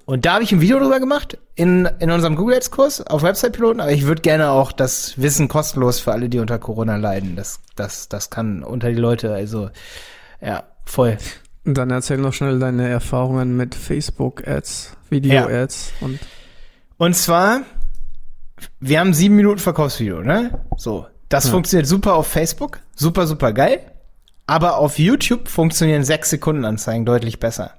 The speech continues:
Speaker 1: Deswegen sind wir grad vorher in sechs und fünfzehn Sekunden Anzeigen dran. Ähm, niemand guckt sich vor einem YouTube-Video irgendwie ein sieben Minuten Video an. Deswegen, es bringt zwar was für unsere Awareness,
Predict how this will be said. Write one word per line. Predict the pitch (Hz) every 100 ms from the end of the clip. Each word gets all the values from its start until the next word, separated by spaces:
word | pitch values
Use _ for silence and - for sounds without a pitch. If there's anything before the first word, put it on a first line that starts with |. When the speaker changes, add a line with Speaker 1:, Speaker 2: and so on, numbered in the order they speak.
| _ 131
Speaker 1:
Deswegen | 120 139 139
sind | 139
wir | 135
grad | 123 -
vorher | 135 123
in |
sechs | 123 135 123
und | 120
fünfzehn | 139 127 127
Sekunden | 117 131 123
Anzeigen | 104 - 110 107
dran. | 113 - - - - - - - - _ _ - 127
Ähm, | 135 135 131 127 127 120 131 - _ _ -
niemand | 147 165 214 196 170
guckt | 190 -
sich | 151 -
vor | 165
einem | 165 160
YouTube-Video | 175 156 139 143
irgendwie | 143 131 135 135
ein | 127
sieben | 123 135 131
Minuten | 127 127 143 123
Video | 120 120
an. | 101 85 - -
Deswegen, | - 135 127 107 -
es | -
bringt | - 151 208
zwar | 214
was | 170 170
für | 170
unsere | 151 147
Awareness, | 127 123 160 240 277 -